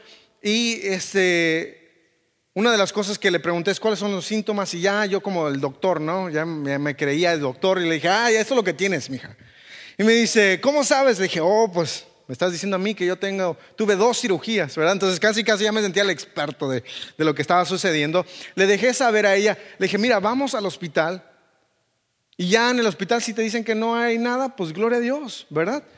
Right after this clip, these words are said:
Y oramos al Señor que el Señor la sanara, ¿verdad? Siguió el do-, el, el dolor.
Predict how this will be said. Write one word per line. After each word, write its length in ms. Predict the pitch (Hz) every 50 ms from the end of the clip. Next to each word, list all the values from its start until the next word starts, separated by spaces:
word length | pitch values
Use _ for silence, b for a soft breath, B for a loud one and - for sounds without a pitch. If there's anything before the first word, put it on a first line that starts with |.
| b b b
Y 140 | b 269 294
oramos 680 | 277 277 277 - 269 277 285 302 311 339 330 285 -
al 80 | 285 220
Señor 320 | - 226 208 214 254 254
que 100 | - 262
el 60 | 208
Señor 260 | - 202 190 196 214
la 120 | 226 233 202
sanara, 500 | - 196 160 139 135 135 139 160 196 - b b b b b b b b b
¿verdad? 240 | - 180 208 226 208 - 185 202 196 160
Siguió 340 | - 202 190 160 170 202
el 140 | 220 233 220
do-, 140 | 214 - -
el, 260 | 208 185 175 175 185
el 120 | 180 170 160
dolor. 400 | 165 151 151 165 208 226 214